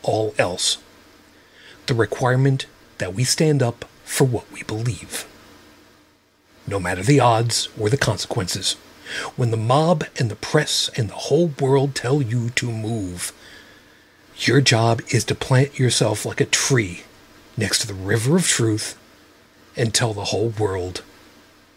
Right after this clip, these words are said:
"No, you move."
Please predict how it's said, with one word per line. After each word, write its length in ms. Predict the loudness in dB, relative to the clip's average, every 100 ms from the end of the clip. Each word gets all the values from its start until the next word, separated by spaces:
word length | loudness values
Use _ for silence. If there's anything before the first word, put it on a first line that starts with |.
| _ _ -6
"No, 360 | 0 2 0 -8 -12 -20 -20 -20 -20 -20 -20 _ _ _ _ -8
you 280 | 0 4 4
move." 520 | 2 0 0 -2 -4